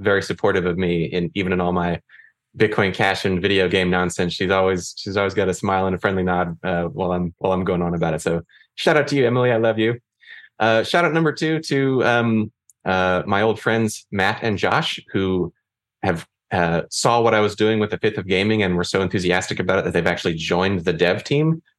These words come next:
So the team size has gone from one to three, and this is, I mean, it's all volunteer work at this point. So really appreciate, uh, uh, their work and their contribution. Shout out to Mike and Johan at Digital to D N A. They were the,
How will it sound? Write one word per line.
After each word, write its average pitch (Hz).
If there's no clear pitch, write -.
So 82
the 82
team 110
size 95
has 90
gone 92
from 87
one 92
to -
three, 101
and 85
this -
is, 82
I -
mean, 87
it's 82
all 92
volunteer 90
work 82
at 85
this 82
point. 87
So 82
really 107
appreciate, 104
uh, 92
uh, 87
their 101
work 104
and 95
their 98
contribution. 107
Shout 127
out 120
to 117
Mike 110
and 110
Johan 131
at 101
Digital 110
to 107
D 104
N 101
A. 120
They 92
were 95
the, 92